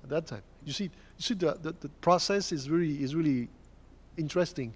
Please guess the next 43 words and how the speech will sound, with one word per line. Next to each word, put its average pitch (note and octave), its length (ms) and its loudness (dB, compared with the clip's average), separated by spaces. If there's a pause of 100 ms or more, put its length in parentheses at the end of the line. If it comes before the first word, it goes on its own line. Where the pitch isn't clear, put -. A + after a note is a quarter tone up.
(380)
uh, B2 160 0
under B2+ 240 0
the A#2 80 -6
French - 400 -4
perspective. B2 600 -2 (420)
Uh, C3 260 0 (140)
actually, F3+ 420 2
and D#3 160 4
then G#3+ 260 6
that G#3+ 280 6
yes E3+ 640 2
from D3+ 180 2
French F3 320 4
Polynesia D3 560 0 (240)
and C3+ 80 -4
also E3+ 240 0
from C#3 200 -8
the B2+ 80 -8
Kanaks, - 540 -4 (520)
uh, B2 140 -8
people C3 500 -4 (240)
was C3+ 400 -4
falsely G#3 720 -4
interpreted D3+ 680 -8 (640)
as C#3 140 -8
an D3 80 -10 (120)
act F#3+ 280 -10 (100)
of D#3 180 -8
self-determination. B2 880 -12 (1500)
Actually, C4 300 -2
it G#3+ 80 -4
was D#3+ 160 -2
just A3 220 -10
to F3 80 -10
say F#3 200 -2
if D#3 140 -6
you're C#3+ 200 0
okay G3 260 -4
with D#3 160 -4
the C3+ 60 -8
document D3+ 420 -6
or A#2+ 100 -10
not. C#3 400 -10